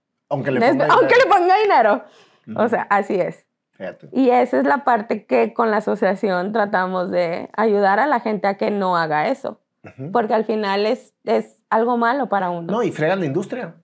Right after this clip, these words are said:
Speaker 2: Fie-, exacto, fregar la industria.
Speaker 1: Ujú.
Speaker 2: Eso es lo que se quiere evitar.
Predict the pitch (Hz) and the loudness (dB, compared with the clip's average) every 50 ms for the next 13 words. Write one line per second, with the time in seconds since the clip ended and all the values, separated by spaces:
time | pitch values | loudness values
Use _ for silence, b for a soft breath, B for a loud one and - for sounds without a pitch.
0 | _ - - - 262 247 - - - 196 - - 233 233 226 - 175 185 - - | _ -12 -2 0 0 0 2 0 -2 0 2 0 0 0 -2 -6 -8 -8 -4 -2
1 | 214 214 208 208 208 202 220 220 214 208 185 180 175 - - - 180 196 208 220 | 0 0 2 0 0 0 -2 -2 -2 -2 -4 -4 -6 -8 -12 -14 -14 -16 -14 -8
2 | 220 208 220 - 220 214 226 220 202 214 185 - 226 214 - 214 208 202 208 208 | -8 -6 -6 -4 -2 -2 -2 -2 -2 -4 -4 -4 -4 -4 -2 -4 -2 -2 -2 -2
3 | 202 160 - 160 165 | -4 -4 -6 -8 -10